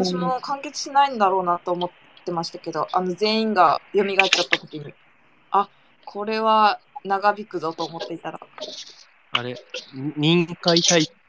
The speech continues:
Speaker 2: たいなやつですよね。
Speaker 1: 第四回臨界対戦？
Speaker 2: はいはい。
Speaker 1: です。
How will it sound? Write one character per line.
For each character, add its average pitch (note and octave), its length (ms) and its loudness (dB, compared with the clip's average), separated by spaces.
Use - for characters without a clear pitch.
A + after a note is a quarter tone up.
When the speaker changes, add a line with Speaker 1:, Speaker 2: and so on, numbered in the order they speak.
Speaker 2:
た G2+ 60 0
い - 20 2
な G2 60 0
や G2 60 -6
つ - 60 -18
で F2+ 100 -8
す - 100 -14
よ F#2 80 -8
ね。 F#2 160 -14
Speaker 1:
第 A3 260 0
四 F#3 240 -2
回 F3 260 0
臨 E3+ 120 -12
界 F3 180 -6
対 F3 160 -8
戦？ E3+ 240 -14
Speaker 2:
は A#2 80 -4
い - 20 -2
は G2 60 -6
い。 F#2+ 80 -12
Speaker 1:
で A2 80 -18
す。 - 180 -20